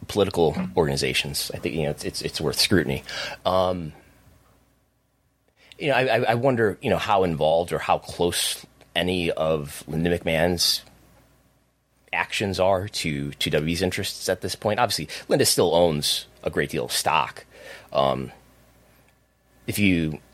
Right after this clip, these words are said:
exclude financial institutions, I believe she would be the third largest personal owner of, of W E stock behind, of course, Vince and then Stephanie. Stephanie owns more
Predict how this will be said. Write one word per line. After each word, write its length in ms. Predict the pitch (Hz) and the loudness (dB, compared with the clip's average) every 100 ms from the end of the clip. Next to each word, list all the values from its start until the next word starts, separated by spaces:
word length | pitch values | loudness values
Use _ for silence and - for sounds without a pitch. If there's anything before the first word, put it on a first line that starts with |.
| _ | _
exclude 360 | - - 113 95 | -2 0 2 0
financial 460 | 78 107 120 107 | 2 2 2 2
institutions, 720 | 92 - 90 82 76 - 76 85 | 0 0 -2 -4 -2 -2 0 -2
I 40 | |
believe 220 | 85 101 | 0 0
she 140 | - 82 | 0 0
would 100 | 71 | 0
be 100 | 76 | -2
the 100 | 69 | -2
third 540 | - - 92 85 80 | -6 0 4 6 4
largest 760 | 73 71 71 69 67 - - - | 4 4 4 2 -2 -2 -4 -10
personal 680 | - 127 120 - 85 71 | -2 2 4 4 4 2
owner 340 | 71 69 69 64 | 2 0 0 -4
of, 220 | 64 62 | -4 -4
of 120 | 71 | -4
W 180 | 60 62 | -6 -4
E 20 | |
stock 480 | - - 57 - - | -2 0 0 -2 -6
behind, 340 | - 62 64 | -4 -2 -4
of 100 | 60 | -4
course, 260 | - 69 - | 0 0 2
Vince 420 | 73 71 - - - | 0 2 -2 -4 -6
and 100 | 69 | -4
then 80 | 65 | -4
Stephanie. 380 | - 113 71 | 0 0 0
Stephanie 320 | - 139 120 85 | -2 0 2 2
owns 180 | 73 | 2
more 380 | 73 76 69 65 | 0 2 0 -2